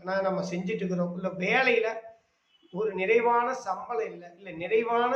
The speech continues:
சம்பளத்துடன் வேலைக்கு முயற்சி பண்ற கிடைக்கலைங்கிறதெல்லாம் இந்த மாதிரி இந்த முயற்சிக்கு இது ஒரு பக்கபலமாக இருக்கு. அதை நல்லா ஞாபகம் வச்சுங்க. அதிர்ஷ்ட கல்லும் சரி, அதிர்ஷ்ட வர்ணங்களும் சரி, நம்ம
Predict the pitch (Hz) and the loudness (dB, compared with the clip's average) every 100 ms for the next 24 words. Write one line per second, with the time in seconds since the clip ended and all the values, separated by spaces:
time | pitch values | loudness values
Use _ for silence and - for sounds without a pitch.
0 | 254 196 208 233 233 226 220 185 180 202 | 0 -4 -2 -2 -2 -4 -4 -6 -6 0
1 | 240 262 262 - 226 208 202 180 180 180 | 2 2 0 -4 -4 -4 -4 -8 -10 -8
2 | 185 175 185 - 185 175 165 165 185 247 | -8 -8 -10 -6 -4 -4 -4 -4 -2 -2
3 | - - - - _ _ 175 202 233 262 | -6 -14 -20 -20 _ _ -2 2 4 4
4 | 233 190 240 285 285 269 - 370 - - | 2 -2 0 -2 -2 -8 -4 -4 -4 -6
5 | 190 202 - 202 - - 269 262 247 240 | 0 0 0 -4 -6 -2 2 4 4 2
6 | 226 180 - - - _ _ _ 139 156 | -2 -4 -8 -14 -20 _ _ _ -18 -10
7 | 196 240 202 196 196 185 - - 175 175 | -2 2 2 0 -2 -8 -16 -14 -10 -8
8 | 190 185 190 214 - - 196 196 - _ | -8 -4 -4 -4 -6 -6 -8 -10 -18 _
9 | _ _ _ 147 190 - 190 160 175 220 | _ _ _ -2 -2 0 0 0 0 2
10 | 220 - - 185 190 - - 165 | 0 0 -2 -4 -6 -8 -12 -12